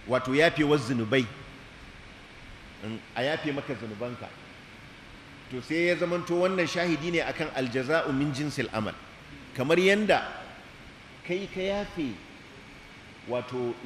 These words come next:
zunubin da ɗan uwanka ya yi maka, laifin da ɗan uwanka ya yi maka. To shi ne shi ma kuma Allah a maimakon wannan sai ya yafe maka kai ma abin da kai ma Allah. Shi yasa kun ga Allah maɗaukakin sarki yayin da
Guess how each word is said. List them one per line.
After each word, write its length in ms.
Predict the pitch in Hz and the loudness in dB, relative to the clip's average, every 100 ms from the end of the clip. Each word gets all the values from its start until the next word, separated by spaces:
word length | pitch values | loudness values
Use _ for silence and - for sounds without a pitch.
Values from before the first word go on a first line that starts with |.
| 113 | -4
zunubin 480 | 139 170 160 147 123 - 107 | 0 0 0 -2 -4 -8 -4
da 80 | 120 | -4
ɗan 200 | - 156 156 | 0 -2 0
uwanka 320 | 160 160 143 | 0 0 0
ya 60 | 120 | 0
yi 60 | 127 | 0
maka, 280 | 123 - 95 | -2 -6 0
laifin 340 | 165 151 151 | 0 0 -6
da 60 | 131 | -6
ɗan 180 | 131 135 | -6 -4
uwanka 260 | 139 135 127 | -4 -4 -4
ya 40 | |
yi 60 | 117 | -4
maka. 280 | 123 113 90 - - - - - - - - | -4 -8 -12 -14 -18 -20 -20 -20 -20 -16 -6
To 100 | 123 | -4
shi 220 | - 180 | -2 2
ne 140 | 170 | 2
shi 220 | 135 - 180 | 2 0 2
ma 160 | 180 | 2
kuma 260 | 175 175 180 | 2 2 2
Allah 340 | 185 208 175 135 - - - - - - - | 4 6 4 4 -6 -12 -16 -18 -18 -18 0
a 100 | 127 | 4
maimakon 460 | 135 147 170 196 202 | 6 6 6 6 8
wannan 320 | 175 196 190 | 6 6 2
sai 400 | - 160 160 151 | 2 6 8 10
ya 120 | 156 160 | 10 8
yafe 240 | 156 143 | 8 6
maka 380 | 135 156 151 117 - - - | 8 6 6 4 0 -14 -4
kai 140 | - 196 | 2 6
ma 140 | 185 | 6
abin 200 | 131 127 | 6 4
da 80 | 123 | 2
kai 140 | 110 110 | 2 2
ma 100 | 107 | 2
Allah. 200 | 98 92 - - - - - - - - - - - - - | 0 -2 -6 -18 -18 -18 -18 -18 -18 -20 -18 -20 -18 -18 -12
Shi 120 | - | -2
yasa 220 | 156 180 156 | 0 2 2
kun 140 | 156 | 2
ga 80 | 156 | 0
Allah 220 | 165 165 | 2 0
maɗaukakin 500 | 151 147 135 127 139 | 0 -2 -2 -4 -6
sarki 380 | 131 147 127 143 | -4 -4 -4 -2
yayin 360 | 143 131 156 156 | 0 0 0 0
da 200 | 135 98 | 0 -2